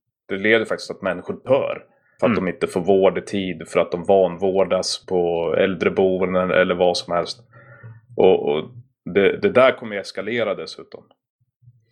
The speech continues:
Speaker 2: Helt klart. Och sen samtidigt som det här då, så har vi ju, eh, en annan sak som har skett under väldigt många år nu. Det är ju att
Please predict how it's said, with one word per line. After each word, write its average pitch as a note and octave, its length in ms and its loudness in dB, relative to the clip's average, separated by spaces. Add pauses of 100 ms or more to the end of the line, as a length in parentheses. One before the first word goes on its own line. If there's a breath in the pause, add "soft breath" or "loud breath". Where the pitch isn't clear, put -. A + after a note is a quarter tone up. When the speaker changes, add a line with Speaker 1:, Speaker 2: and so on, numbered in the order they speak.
(380)
Speaker 2:
Helt G2+ 260 -2
klart. G#2+ 260 0 (1160)
Och C3+ 80 0
sen C3 140 2
samtidigt G#2 920 -4
som D3 400 -2 (480)
det D#3+ 80 2
här C3 320 2
då, D3+ 200 2
så C#3 260 0
har B2+ 280 2
vi A#2+ 120 -6
ju, B2+ 380 0
eh, A#2+ 80 -2 (380)
en C3 140 -4
annan G2 280 -2
sak F2+ 320 -4
som A#2+ 220 0
har A#2+ 80 4
skett A2 340 0
under A#2+ 140 -2
väldigt A2+ 240 0
många A#2 300 0
år A2+ 180 0
nu. A#2 240 -4 (140)
Det A2 100 0
är A2+ 100 4
ju A#2 180 2
att A2 280 -2